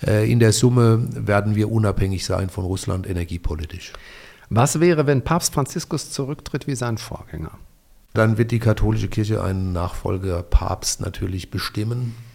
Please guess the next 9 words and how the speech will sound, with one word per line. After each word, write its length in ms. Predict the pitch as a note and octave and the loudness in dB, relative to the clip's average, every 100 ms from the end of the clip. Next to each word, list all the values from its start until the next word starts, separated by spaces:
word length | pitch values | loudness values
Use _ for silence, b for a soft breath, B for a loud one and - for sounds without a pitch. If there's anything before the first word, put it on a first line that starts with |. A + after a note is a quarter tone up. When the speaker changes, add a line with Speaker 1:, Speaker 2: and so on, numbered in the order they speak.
| B B B B B B - - | B B B B B B -20 2
Speaker 1:
und, 460 | A2+ G#2+ G#2 - | 4 4 0 -2
äh, 100 | G2+ | -2
dann 300 | - F#2+ G2+ | 0 0 0
liegt 300 | G2 A2+ - | -2 -4 -2
auch 140 | A2 - | -4 -2
darin 340 | E2+ G2 G2+ | 0 0 0
wieder 200 | G2 F#2+ | 0 0
eine 160 | F#2 G2+ | 2 2
Chance. 380 | - B2 - | 0 -2 -6